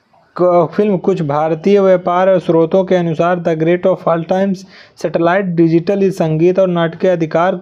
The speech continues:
की विक्रेती लगभग सात, चार सौ पच्चीस करोड़ में हुई थी, जो कि प्री रिलीज वसूली हासिल करने से पह-, वाली पहली भा-, तमिल फिल्म बनने के लिए तैयार हो गई,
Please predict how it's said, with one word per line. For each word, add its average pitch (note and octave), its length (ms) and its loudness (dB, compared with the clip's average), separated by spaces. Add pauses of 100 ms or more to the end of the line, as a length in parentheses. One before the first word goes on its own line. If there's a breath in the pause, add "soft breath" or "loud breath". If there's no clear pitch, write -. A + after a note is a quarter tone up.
की E3 120 4
विक्रेती D#3 540 0
लगभग D#3+ 340 0
सात, D3+ 420 -2
चार D#3+ 180 -2
सौ D#3+ 140 -4
पच्चीस F#3 400 -2
करोड़ D3+ 260 -2
में C3 120 -6
हुई A#2 200 -2
थी, F#3 340 -2 (360 loud breath)
जो F3+ 180 0
कि G3+ 160 0
प्री G3 300 0
रिलीज F#3 380 2
वसूली F3+ 500 2
हासिल D#3+ 460 -2
करने F3+ 400 0
से F3+ 160 0
पह-, D#3+ 280 0 (400 loud breath)
वाली E3+ 280 2
पहली F#3 460 0
भा-, D3 440 -8
तमिल F3+ 340 0
फिल्म F#3 320 -2
बनने D#3+ 480 0
के F3+ 120 -2
लिए F3 300 4
तैयार C3+ 440 0
हो A2 140 0
गई, G#2+ 200 -4